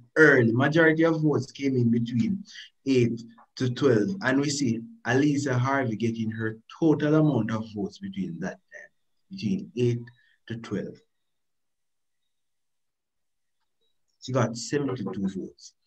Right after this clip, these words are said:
And, um, right there between eight to twelve, Leopold got seven.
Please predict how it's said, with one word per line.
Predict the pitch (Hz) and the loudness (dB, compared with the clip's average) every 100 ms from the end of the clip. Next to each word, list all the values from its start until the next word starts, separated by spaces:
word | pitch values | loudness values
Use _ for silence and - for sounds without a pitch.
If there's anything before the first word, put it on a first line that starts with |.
| _ _ - | _ _ -10
And, | 101 101 | -4 -4
um, | 92 104 98 - - | -2 -4 -4 -6 -2
right | 113 139 - 135 | 2 4 2 2
there | 151 | 2
between | 147 143 135 | 2 -6 -4
eight | 139 | -4
to | 139 | -6
twelve, | - 131 117 - | -6 -4 -4 -2
Leopold | 123 120 113 107 | 0 0 0 -4
got | 107 - | -4 -8
seven. | - 226 170 113 - | -2 2 2 0 -6